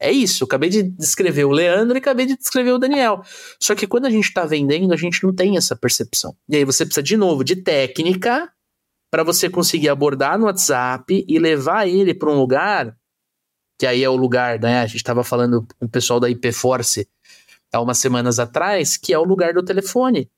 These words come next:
Por quê? Porque se eu não levo o cliente pro telefone, se eu não levo o cliente pra uma call, se eu não levo o cliente, se eu não trago o cliente pra dentro da minha loja,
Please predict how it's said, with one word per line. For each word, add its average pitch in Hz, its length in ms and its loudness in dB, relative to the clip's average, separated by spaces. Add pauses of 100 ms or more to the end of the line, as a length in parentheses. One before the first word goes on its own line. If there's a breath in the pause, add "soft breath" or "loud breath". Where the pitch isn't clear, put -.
(1300)
Por 202 140 2
quê? 185 160 -2
Porque - 260 -2
se 185 120 0
eu 208 40 2
não 220 140 2
levo 190 280 2
o 180 40 -8
cliente 165 260 0
pro - 140 -8
telefone, 143 420 0
se 151 120 0
eu 170 40 -2
não 165 80 -2
levo 180 240 2
o 180 40 -4
cliente 156 260 -2
pra 143 120 -4
uma 135 140 2
call, 147 480 0
se - 100 -2
eu 147 60 0
não 147 80 0
levo 160 220 2
o 165 60 -6
cliente, 151 260 -2
se - 80 0
eu 185 40 4
não 175 80 2
trago 180 260 0
o - 20 -8
cliente 165 280 -2
pra 151 100 -2
dentro 151 120 -2
da 147 60 2
minha 139 160 0
loja, 139 560 0